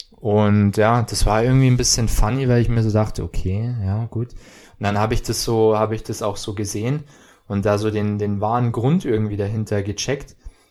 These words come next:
Ich glaube, es geht ihm einfach nur um den Content. Dass er einfach nur dabei ist und Content hat, weil er hat dann auch so, das hat mich dann ein bisschen geärgert, weil er hat dann quasi Videos hochgeladen, vier Weeks out Olympia.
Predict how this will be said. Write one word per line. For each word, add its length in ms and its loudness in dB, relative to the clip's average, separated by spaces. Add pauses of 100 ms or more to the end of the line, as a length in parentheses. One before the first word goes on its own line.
(140)
Ich 200 -8
glaube, 260 0
es 140 -4
geht 120 -2
ihm 120 -2
einfach 280 -4
nur 140 2
um 100 2
den 120 0
Content. 600 -4 (400)
Dass 200 -2
er 80 0
einfach 320 -4
nur 140 0
dabei 360 0
ist 160 -6
und 140 -4
Content 480 -4
hat, 300 -4 (120)
weil 500 0 (640)
er 140 -6
hat 160 -2
dann 140 -2
auch 200 0
so, 440 0 (420)
das 320 -2
hat 140 0
mich 120 -2
dann 180 -2
ein 20 -4
bisschen 320 -4
geärgert, 520 -4 (420)
weil 260 0
er 160 -2
hat 160 -4
dann 500 0
quasi 420 0
Videos 380 -4
hochgeladen, 560 -2
vier 480 0
Weeks 240 -4
out 240 0
Olympia. 640 -4